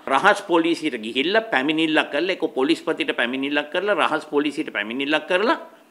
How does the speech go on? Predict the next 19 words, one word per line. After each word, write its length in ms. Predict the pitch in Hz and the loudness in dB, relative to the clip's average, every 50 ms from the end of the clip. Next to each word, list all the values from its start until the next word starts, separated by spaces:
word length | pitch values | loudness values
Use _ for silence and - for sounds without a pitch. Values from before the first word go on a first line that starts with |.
| _ _ _ | _ _ _
මොනවා 280 | - 151 175 196 202 185 | -2 0 2 4 4 6
හරි 220 | 190 196 208 220 | 4 4 4 4
ඒකට 240 | 202 190 - 196 190 208 | 2 2 2 0 0 0
අපරාධ 480 | 170 147 147 - 170 180 185 180 180 175 | 0 0 0 2 2 4 4 4 2 0
විමර්ශන 480 | 160 170 165 165 160 151 156 160 151 | 0 0 2 0 0 2 0 0 0
දෙපාර්තමේන්තුව, 500 | 143 143 - 147 139 131 - 127 117 113 | 0 0 0 0 0 0 -2 -4 -2 0
රහස් 180 | 117 127 120 - - | 0 0 -2 -4 -8
පොලිසිය 280 | 127 117 107 95 - | -6 -6 -6 -6 -6
නේ, 160 | 139 175 190 151 - | -4 -4 -2 -2 -2
අපරාධ 440 | - 113 - - 143 143 135 135 127 | -4 -4 -2 0 2 2 2 2 0
විමර්ශන 480 | 120 123 127 127 120 113 - 135 113 110 | -4 -4 -4 -6 -6 -6 -8 -8 -8 -6
දෙපාර්තමේන්තුවට 840 | 110 - 117 117 120 120 - 147 156 156 156 156 - 208 220 226 269 - - - - - - - - - _ | -6 -4 -2 -2 -2 -4 -6 -4 -4 -4 -4 -2 -2 -2 -2 -2 -4 -10 -14 -18 -20 -20 -20 -20 -20 -14 _
ගිහිල්ලා 360 | - 147 160 175 190 202 202 - | 0 2 4 4 4 2 4 4
පැමිණිල්ලක් 560 | 151 156 170 190 202 208 196 180 165 - - | 2 2 2 0 0 0 2 2 2 2 2
කරලා 320 | 156 143 147 170 202 202 | 0 2 2 2 2 2
ඒ 80 | 175 170 | 0 0
පුද්ගලයාට 560 | - 170 165 160 160 202 190 180 175 156 156 | -2 -2 -4 -2 0 0 2 2 2 2 2
විරුද්ධව 440 | 143 143 143 151 156 147 165 185 226 339 349 - - - - - - - - _ _ | 0 0 0 -2 0 2 2 2 2 0 -2 -6 -12 -20 -20 -20 -20 -20 -20 _ _
අපරාධ 560 | - - - - - 185 196 196 190 196 185 | -4 -4 -2 0 2 4 6 6 6 6 4